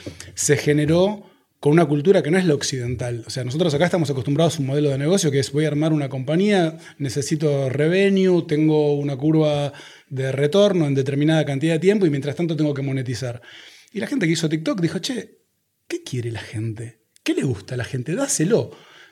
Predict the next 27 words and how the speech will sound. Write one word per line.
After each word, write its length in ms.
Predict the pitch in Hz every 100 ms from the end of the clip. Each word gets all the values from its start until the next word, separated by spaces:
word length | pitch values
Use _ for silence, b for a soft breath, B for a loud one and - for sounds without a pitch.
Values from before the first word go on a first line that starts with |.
| B -
Alguien 280 | 190 202
habrá 180 | 151 147
dicho, 380 | 160 175 185 151
habrán 240 | 147 165
tenido 240 | 160 156 156
un 100 | 147
inglés, 460 | 151 170 170 -
un 80 | 147
alemán, 720 | 143 151 160 165 160 151 147
un 160 | 147 143
estadounidense 600 | - 151 156 160 175 170
diciendo, 200 | 139 165
"No, 160 | 254 180
cobrales". 500 | 165 226 262 160 156
Y 60 |
alguien 180 | 254 208
en 60 | 160
TikTok 240 | 180 285
dijo, 260 | 226 190 226
"No, 800 | 320 415 392 214 127 113 _ _ _ _ _ _ -
no, 200 | 330 349
no, 180 | 339
no, 200 | 349 320
dales 280 | 196 320 339
lo 140 | 240 190
que 100 | 196
quieren". 540 | 302 226 135 123